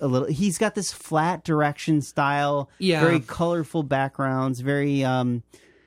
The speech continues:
Speaker 1: unique style to his directing, and
Speaker 2: Mm-hmm.
Speaker 1: I think that it would, I think it would work for Doctor Phibes.
Speaker 2: Well, I
Speaker 1: I'm
Speaker 2: will
Speaker 1: just
Speaker 2: say,
Speaker 1: saying it.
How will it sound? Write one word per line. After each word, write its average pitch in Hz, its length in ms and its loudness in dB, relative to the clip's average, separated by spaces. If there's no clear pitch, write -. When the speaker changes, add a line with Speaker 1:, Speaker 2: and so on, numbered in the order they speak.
Speaker 1:
unique 160 520 4
style 107 580 -4
to 131 140 0
his 117 260 0
directing, 117 600 -4
and 139 140 0
Speaker 2:
Mm-hmm. 156 220 -2
Speaker 1:
I 156 40 -4
think 220 200 -2
that 233 160 0
it 202 160 -4
would, 220 340 -6
I 247 200 -2
think 285 260 -2
it 370 100 0
would 285 160 -2
work 285 480 0
for - 260 -6
Doctor 127 300 -2
Phibes. 101 540 -4
Speaker 2:
Well, 214 360 0
I 180 80 0
Speaker 1:
I'm 202 80 4
Speaker 2:
will 214 60 4
Speaker 1:
just 214 100 0
Speaker 2:
say, 220 80 4
Speaker 1:
saying 175 260 2
it. 101 160 -8